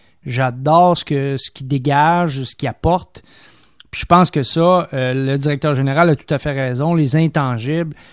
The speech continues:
c'est un joueur qui va apporter beaucoup sur le sens commun, sur l'identité de l'équipe.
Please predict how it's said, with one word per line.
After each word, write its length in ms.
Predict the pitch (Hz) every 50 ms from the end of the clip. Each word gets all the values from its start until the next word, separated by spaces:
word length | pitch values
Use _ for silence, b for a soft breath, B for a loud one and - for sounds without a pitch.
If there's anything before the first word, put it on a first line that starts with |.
| B B B
c'est 160 | - - -
un 100 | 165 165
joueur 240 | 151 139 180 185 185
qui 100 | - -
va 120 | 151 151 147
apporter 380 | 143 - 156 - - - 170
beaucoup 500 | 165 147 143 135 - - 196 220 233 214 b b b b b b b
sur 920 | - - - - - - - - - - - - - - 165 151 147 147
le 100 | 143 143
sens 300 | 131 - 170 170 156 -
commun, 340 | - 151 139 135 131 127 120
sur 420 | - - - 151 156 156 156 151 147
l'identité 640 | 143 143 147 143 151 156 151 143 - - - 160 156
de 80 | 139
l'équipe. 320 | 135 131 110 - 131 117